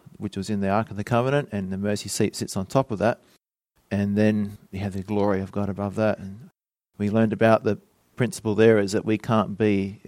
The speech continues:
directly exposed to God's glory because we're sinful, and so we need to be in Christ.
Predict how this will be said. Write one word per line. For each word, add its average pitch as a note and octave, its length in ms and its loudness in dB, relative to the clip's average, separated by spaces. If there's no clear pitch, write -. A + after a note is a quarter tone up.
directly G#2 360 -2
exposed G2+ 420 -4
to G2+ 60 -8
God's G2 220 -4
glory G#2+ 480 2
because F#2+ 260 -12
we're F#2+ 60 -14
sinful, G#2 500 -10
and F#2+ 120 -10
so G2+ 160 -2
we G2+ 120 -4
need G2 160 -4
to G#2 80 -8
be G2+ 140 -6
in G2 200 -8
Christ. G2 480 -10